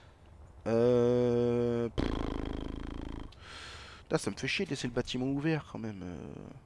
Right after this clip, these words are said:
Je pourrais faire en sorte de le fermer et tout ça, mais...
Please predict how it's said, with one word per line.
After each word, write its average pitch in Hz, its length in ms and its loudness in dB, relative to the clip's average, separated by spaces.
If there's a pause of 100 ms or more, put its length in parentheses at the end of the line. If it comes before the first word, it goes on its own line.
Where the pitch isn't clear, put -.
(880)
Je - 120 -14
pourrais 135 240 8
faire 160 180 8
en 143 80 6
sorte 135 240 2
de 117 60 0
le 110 80 0
fermer 185 460 4
et 180 40 2
tout - 140 -8
ça, 170 320 4
mais... 113 500 -2